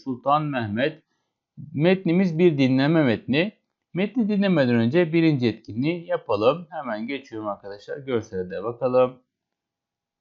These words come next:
Sayfa iki yüz on bir, birinci etkinlik. Metnin görselini inceleyelim. Dinleyeceğiniz metnin konusunu tahmin edelim.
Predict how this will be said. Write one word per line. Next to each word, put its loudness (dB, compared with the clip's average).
Sayfa 2
iki -2
yüz 4
on 0
bir, 0
birinci -2
etkinlik. -2
Metnin 0
görselini 2
inceleyelim. 2
Dinleyeceğiniz 0
metnin -12
konusunu -6
tahmin 2
edelim. -8